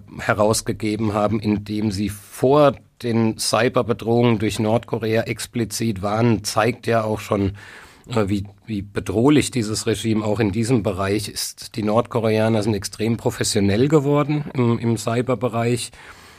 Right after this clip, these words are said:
und setzen Operationen um, die ganz verschiedene Ziele haben. Das können die Verbreitung von Desinformationen sein,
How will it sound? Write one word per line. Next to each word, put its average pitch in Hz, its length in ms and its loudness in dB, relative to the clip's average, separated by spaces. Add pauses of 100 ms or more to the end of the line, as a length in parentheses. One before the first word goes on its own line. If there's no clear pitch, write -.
(260)
und 117 160 2
setzen - 420 2
Operationen 117 840 4
um, 131 120 4
die 113 80 0
ganz 120 240 2
verschiedene 123 540 2
Ziele 127 400 2
haben. 107 240 4
Das 95 160 -4
können 104 400 0 (220)
die 95 100 -12 (260)
Verbreitung 113 520 -2
von 104 220 -4
Desinformationen 123 1160 2
sein, 117 440 4